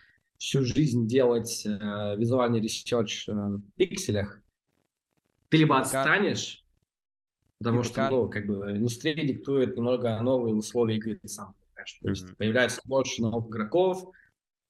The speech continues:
Speaker 1: более заряженных, более молодых, которые делают гораздо больше, чем ты делаешь, условно, понимаешь? И, соответственно, как бы сложно за ними угнаться.
Speaker 3: Да.
Speaker 1: Да и, во-вторых,
Speaker 3: Я
Speaker 1: просто сидеть за компом тоже заебывает, понимаешь,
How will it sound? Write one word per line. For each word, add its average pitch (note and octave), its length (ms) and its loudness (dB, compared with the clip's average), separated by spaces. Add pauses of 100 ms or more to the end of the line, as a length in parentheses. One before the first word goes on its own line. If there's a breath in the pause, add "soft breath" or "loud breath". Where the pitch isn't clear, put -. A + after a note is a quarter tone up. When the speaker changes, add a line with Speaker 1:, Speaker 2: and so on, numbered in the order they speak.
Speaker 1:
более A#2 320 4
заряженных, C3+ 680 0
более A2 260 0
молодых, A2+ 720 0
которые A2+ 340 -2
делают G#2+ 260 -2
гораздо A2+ 320 -2
больше, A2+ 240 -4
чем G#2+ 180 -6
ты F#3 140 2
делаешь, C#3 420 2
условно, A2 380 -4
понимаешь? C#3+ 380 -2 (680 soft breath)
И, A#2 140 4
соответственно, A#2 560 -2
как A#2+ 100 -4
бы B2+ 120 2
сложно C#3+ 500 2
за A#2+ 100 0
ними A#2+ 140 0
угнаться. G#2+ 540 -2 (420)
Speaker 3:
Да. G2 380 -2
Speaker 1:
Да B2 120 4
и, C#3+ 40 6
во-вторых, A#2 320 2
Speaker 3:
Я A#2+ 100 0
Speaker 1:
просто - 400 -2 (600)
сидеть C3 320 2
за A#2 80 0
компом C3 420 2
тоже C3 180 0
заебывает, G#2+ 540 -2 (340)
понимаешь, G2+ 320 -2